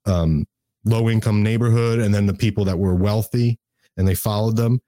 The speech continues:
And it didn't matter what your f-, social, your financial status was. If you had strong relationships and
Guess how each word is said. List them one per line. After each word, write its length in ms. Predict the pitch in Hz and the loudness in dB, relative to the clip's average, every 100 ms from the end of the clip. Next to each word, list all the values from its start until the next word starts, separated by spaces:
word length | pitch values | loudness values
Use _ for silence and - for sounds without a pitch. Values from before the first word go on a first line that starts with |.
| _ _ | _ _
And 360 | 98 95 92 - | -2 0 0 -2
it 100 | 104 | -2
didn't 200 | 123 113 | 0 2
matter 300 | 104 107 113 | 0 0 0
what 160 | 101 107 | 0 0
your 140 | 101 | -2
f-, 240 | 87 - - | -4 -10 -10
social, 460 | - 107 98 107 95 | -4 -2 -2 -2 -2
your 160 | 107 98 | 0 0
financial 420 | - 107 110 110 | -2 -2 0 -2
status 400 | 107 113 110 110 | -4 -2 -2 -2
was. 240 | 113 113 - _ _ _ _ _ 120 | -2 -2 -4 _ _ _ _ _ -6
If 200 | 123 127 | -4 0
you 140 | 120 | 0
had 420 | 107 110 107 101 - _ - | 0 0 -4 -4 -10 _ -10
strong 440 | - 120 110 107 | -4 0 0 0
relationships 1200 | 98 98 127 170 - 87 - 82 76 - - - - _ _ _ _ _ _ _ _ - | 2 2 0 0 -2 -2 0 -2 -2 -4 -2 -4 -8 _ _ _ _ _ _ _ _ -4
and 260 | 95 82 | -2 -2